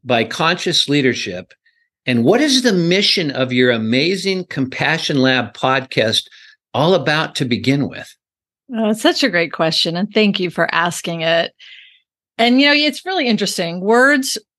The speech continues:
Speaker 2: words are funny, right? We all throw around big words, but it's very wise to delve into what in the world are we really talking about <laughs> in the terms of how we're living every day. And I would answer it in the following way.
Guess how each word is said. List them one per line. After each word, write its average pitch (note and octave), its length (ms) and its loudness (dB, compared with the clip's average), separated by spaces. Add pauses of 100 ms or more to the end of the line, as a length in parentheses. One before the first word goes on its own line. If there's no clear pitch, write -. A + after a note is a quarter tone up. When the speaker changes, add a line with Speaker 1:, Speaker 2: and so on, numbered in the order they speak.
(140)
Speaker 2:
words B3 320 2
are A#3+ 80 2
funny, E3 340 -4
right? F3+ 320 0
We G3 160 0
all G#3+ 560 2
throw A3 160 0
around G3 600 -2
big G#3 240 0
words, F#3 600 -2
but E3+ 360 0 (500)
it's - 160 -8
very D4 300 2
wise F3 580 2
to G#3 80 -4
delve F3 320 0
into E3+ 420 -2
what F#3 380 -4
in C4+ 140 4
the A3+ 100 4
world E3+ 560 2
are F3+ 160 -2
we F3+ 160 -2
really A3 680 2
talking G3 420 -2
about G3+ 520 0 (240)
<laughs> - 200 -6
in G#3 100 4
the G#3 100 4
terms G#3+ 360 2
of F#3+ 100 2
how F#3+ 180 2
we're F3+ 120 -2
living E3+ 320 -2
every D#3 200 -4
day. D3 300 -6 (800)
And G#3+ 140 2
I G#3+ 100 4
would C4+ 160 2
answer A3 340 2
it F3+ 80 -4
in F#3 60 -8
the F3+ 60 -6
following E3 400 -4
way. E3+ 340 -6